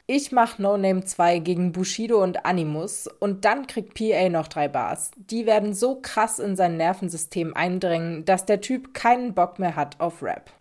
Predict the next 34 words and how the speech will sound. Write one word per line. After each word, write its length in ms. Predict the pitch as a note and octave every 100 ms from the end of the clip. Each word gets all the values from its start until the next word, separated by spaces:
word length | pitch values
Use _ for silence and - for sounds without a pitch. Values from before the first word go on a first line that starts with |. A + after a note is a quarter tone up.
| _ -
Soweit 500 | F#3 C4+ C#4 B3+ C4
zur 220 | A3 -
Ansage 420 | F#3 F3 E3+ E3
von 260 | - E3 D#3
Flair. 460 | - C#3+ A#2+ - - _ -
In 200 | G#3+ G#3+
einer 300 | G3+ G#3 G#3
Story 340 | A#3+ B3+ A#3
geht 240 | G#3 G3+
P 180 | - G#3+
A 100 | F#3
Sports 500 | F#3 - F#3 F#3+ F#3+
dann 280 | E3+ E3+ E3+
kleinteilig 720 | F#3 F3 F#3 G3 E3 E3 -
auf 180 | E3 E3
die 100 | -
genannten 500 | E3 E3 E3+ F#3 F3
Punkte 460 | - F3 E3+ F3 E3
vom 260 | E3 D3+
Maskulin-Chef 840 | D3 E3 - E3 D3+ D3+ - D3 -
ein 400 | - D#3+ F3+ G3
und 260 | A#3 A#3+ A#3
dementiert 560 | F3+ F3 - D3 C#3 -
diese. 380 | - - - - _
Darauf 460 | G#3+ A#3 A3 F#3+ F#3+
folgen 400 | F#3+ F3 E3+ D#3
weitere, 600 | D3+ F3+ F#3 D#3 E3 - -
teils 400 | - B3+ D4+ -
auch 180 | A3+ A3+
beleidigende 720 | G3 E3+ E3+ E3+ E3 E3+ E3
Instagram-Stories 1400 | - G3 A3 F3+ D#3 D3+ D#3 - D#3 D#3+ F3 F#3 - -
auf 260 | F3 -
beiden 340 | - D3 D#3+ E3
Seiten. 440 | - - - -